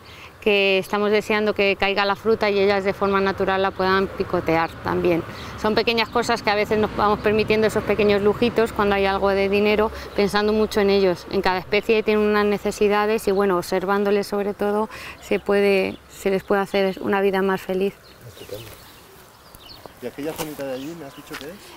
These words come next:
Speaker 1: A-, allí es cuando hay animales que pueden ser adoptados, ent-,
Speaker 2: Ajá.
Speaker 1: se salen de la zona de recuperación, se les lleva a la zona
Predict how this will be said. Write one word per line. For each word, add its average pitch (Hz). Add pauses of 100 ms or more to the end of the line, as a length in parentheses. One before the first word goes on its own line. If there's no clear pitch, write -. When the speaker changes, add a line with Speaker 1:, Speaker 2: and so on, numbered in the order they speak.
(160)
Speaker 1:
A-, 262
allí 294
es 381
cuando 277
hay 294
animales 330
que 277
pueden 277
ser 311
adoptados, 302
ent-, 226
Speaker 2:
Ajá. 240
Speaker 1:
se -
salen 247
de 240
la 233
zona 240
de 247
recuperación, 262
se 262
les 214
lleva 220
a -
la 226
zona 226